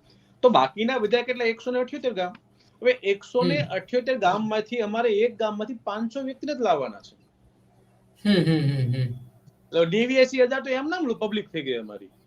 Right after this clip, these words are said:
Speaker 1: અને અમારી પાસે
Speaker 2: હમ.
Speaker 1: પરફેક્ટ ડેટા છે કે બાવન ગામ તો બોટાદ જિલ્લાના આખા ચારે તાલુકામાં બાવન ગામ તો એવા છે જેમાં કોળી સમાજની વસ્તી ત્રણ હજાર થી લઈને દસ હજાર સુધીની છે.
Speaker 2: હમ, હમ.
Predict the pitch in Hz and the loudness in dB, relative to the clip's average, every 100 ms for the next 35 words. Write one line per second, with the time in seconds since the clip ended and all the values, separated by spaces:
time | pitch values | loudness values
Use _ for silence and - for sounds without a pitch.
0 | _ _ - 214 202 240 285 220 208 170 | _ _ -4 0 4 4 2 0 2 2
1 | - - 220 - 269 302 226 233 285 247 | 2 2 0 0 -2 -2 -2 0 0 0
2 | - 131 - _ _ _ 240 202 180 220 | -2 -8 -8 _ _ _ -6 -2 0 2
3 | 262 269 226 233 247 247 254 196 196 247 | 0 -2 -4 -4 -6 -6 -4 -4 -2 -2
4 | 208 220 233 240 254 247 _ _ - 185 | -4 -2 -2 -2 -4 -8 _ _ -8 -2
5 | 254 240 - _ - 196 240 214 233 240 | 0 0 -4 _ -2 -2 -2 -4 -4 -4
6 | 208 180 233 208 240 254 262 240 277 262 | -2 0 0 -2 -4 -4 -4 0 2 0
7 | 220 151 - _ _ 147 190 226 254 - | -2 -8 -10 _ _ -10 -8 -6 -8 -6
8 | 208 247 226 208 202 214 233 208 - - | -4 -4 -6 -6 -6 -6 -4 -4 -4 -8
9 | 233 - _ _ _ _ 214 247 247 226 | -10 -12 _ _ _ _ 0 2 2 2
10 | 247 254 247 269 247 233 247 269 185 180 | 2 0 -4 -8 -6 -6 -6 -8 -8 0
11 | 302 285 269 - 170 156 107 - 90 _ | 0 0 -4 -4 -6 -8 -10 -16 -20 _
12 | _ _ _ _ _ _ _ 160 185 175 | _ _ _ _ _ _ _ 2 6 6
13 | 170 143 143 139 131 | 4 0 -4 -6 -6